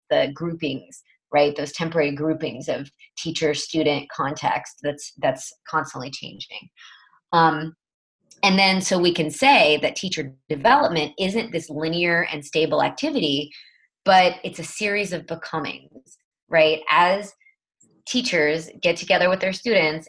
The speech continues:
and produce learning in particular contexts, right? So they're temporal realizations of, of even, even themselves. They're being produced as teachers in different ways, um, over time.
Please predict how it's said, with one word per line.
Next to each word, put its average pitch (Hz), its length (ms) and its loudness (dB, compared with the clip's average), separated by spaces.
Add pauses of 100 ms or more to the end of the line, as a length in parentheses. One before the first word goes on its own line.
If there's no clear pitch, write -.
and 143 140 -6
produce 170 420 -6
learning 165 520 -2
in 165 140 -4
particular 165 520 -4
contexts, 156 600 -4 (380)
right? 147 260 4
So 165 120 -2
they're 147 200 2
temporal 190 520 2
realizations 151 720 0
of, 143 140 -6 (340)
of 151 240 -6 (480)
even, 185 420 0
even 247 300 2
themselves. 147 460 2
They're 156 100 0
being 147 260 -4
produced 160 460 0
as 135 140 -4
teachers 151 440 -6 (140)
in 143 140 -10
different 147 340 -6
ways, 104 420 -4 (300)
um, 151 260 0
over 147 280 0
time. - 240 -6